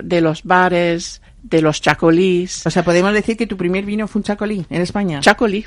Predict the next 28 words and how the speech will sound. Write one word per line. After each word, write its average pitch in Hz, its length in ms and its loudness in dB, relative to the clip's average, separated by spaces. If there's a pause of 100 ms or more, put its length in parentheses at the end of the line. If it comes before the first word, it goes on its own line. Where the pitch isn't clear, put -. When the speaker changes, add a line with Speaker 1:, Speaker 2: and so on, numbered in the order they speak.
(120)
Speaker 1:
sí, - 160 -4
Speaker 2:
Ah, 208 40 2
Speaker 1:
sí, 131 280 2
Speaker 2:
bueno. 214 160 2
Speaker 1:
sí, 196 60 4
eso 190 240 4
es. 220 240 2
Entonces, 202 640 2
Speaker 2:
Los 196 100 0
Speaker 1:
un - 60 6
Speaker 2:
chacolís 196 200 6
Speaker 1:
vino 190 140 8
Speaker 2:
muy 165 100 6
ricos, 147 440 0
¿eh? - 80 -4
Speaker 1:
Eso 220 280 8
es, 214 120 8
me 180 100 6
encanta 185 400 6
chacolí, 190 540 2 (420)
pero 185 380 10
realmente 196 680 6
era, 180 500 4
eran 196 380 4
los 175 240 4
vinos 190 640 4
más 175 400 2
básicos 214 720 2